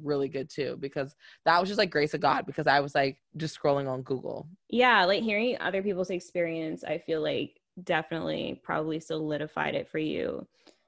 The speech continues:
Speaker 2: Especially 'cause Al-, Al-, I feel like you and Alani are pretty similar in, like, your, what you like.
Speaker 1: Right. And I'm just like, too, what was awesome was, you know, they're from that area. They're from the D M V area. So it's like, I felt like her sister probably had a lot of experience,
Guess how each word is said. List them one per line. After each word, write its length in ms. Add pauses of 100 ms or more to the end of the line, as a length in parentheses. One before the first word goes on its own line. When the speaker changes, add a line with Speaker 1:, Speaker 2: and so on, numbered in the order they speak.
(200)
Speaker 2:
Especially 400
'cause 120
Al-, 240
Al-, 260
I 100
feel 120
like 120
you 120
and 120
Alani 420
are 220
pretty 260
similar 400
in, 100
like, 160
your, 400
what 160
you 120
like. 420 (220)
Speaker 1:
Right. 580
And 200
I'm 160
just 180
like, 340 (140)
too, 580 (160)
what 160
was 180
awesome 460
was, 240 (160)
you 160
know, 140
they're 200
from 280
that 180
area. 520 (420)
They're 160
from 340
the 160
D 240
M 80
V 180
area. 420
So 280
it's 140
like, 180 (360)
I 120
felt 240
like 100
her 140
sister 420
probably 380
had 240
a 80
lot 260
of 100
experience, 800